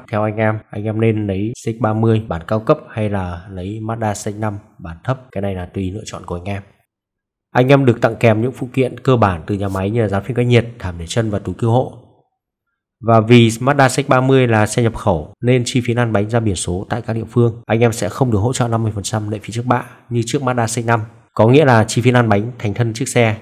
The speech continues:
sẽ cao hơn Mazda C X năm bản thấp và có thể sẽ tương đương với bản Luxury của C X năm.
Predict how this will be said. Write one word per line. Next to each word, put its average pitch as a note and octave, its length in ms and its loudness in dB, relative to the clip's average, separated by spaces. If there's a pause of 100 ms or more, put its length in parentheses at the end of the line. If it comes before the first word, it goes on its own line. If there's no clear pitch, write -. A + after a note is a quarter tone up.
sẽ - 140 -12
cao A#2 320 2
hơn A#2+ 140 2
Mazda A#2+ 200 0
C A2 40 -4
X A#2 140 -6
năm A2+ 260 0
bản E2+ 160 -6
thấp - 180 0 (200)
và G2 180 -2
có A#2 100 -2
thể G#2 140 -2
sẽ A2+ 140 -8
tương C#3 240 2
đương B2+ 260 2
với A2 420 0
bản F2 440 -2
Luxury B2 500 0
của E2+ 60 -10
C - 20 -10
X - 100 -10
năm. A2 240 -2